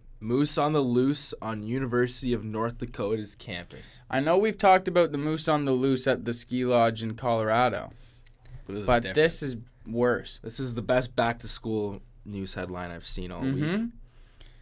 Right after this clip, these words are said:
Speaker 2: Can you imagine just being in class, fucking moose pops head in the door, and everyone's like, "What the fuck?" And moose like, "Oh, fuck. This isn't Econ twelve hundred." Just, like, <laughs> gets his antlers stuck, trying to get,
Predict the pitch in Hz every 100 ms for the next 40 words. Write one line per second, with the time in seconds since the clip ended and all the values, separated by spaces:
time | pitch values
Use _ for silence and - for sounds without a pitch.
0 | - - - - - - 135 185 208 110
1 | 113 120 131 120 120 117 117 117 117 101
2 | 107 127 - 104 110 107 104 110 127 110
3 | 117 113 110 117 120 110 117 117 98 110
4 | 143 131 - 117 123 131 131 - 104 -
5 | 151 156 - - 165 - - - - -
6 | 277 - - 190 196 127 107 107 120 120
7 | - 117 - 117 - - - - - -
8 | 131 147 147 - - - 143 156 - -
9 | 127 98 - 135 - - 135 - 135 117
10 | 131